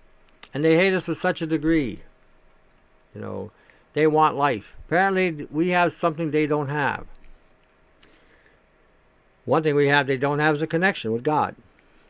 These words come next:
You know, and it's important that you,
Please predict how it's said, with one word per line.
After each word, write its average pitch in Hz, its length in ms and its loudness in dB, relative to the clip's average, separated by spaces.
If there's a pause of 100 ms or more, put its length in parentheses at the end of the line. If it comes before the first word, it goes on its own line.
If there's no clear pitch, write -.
(580)
You 104 100 -8
know, 95 160 -6 (420)
and 113 120 -6
it's 113 160 -6
important 131 380 0
that 127 180 -2
you, 127 160 -4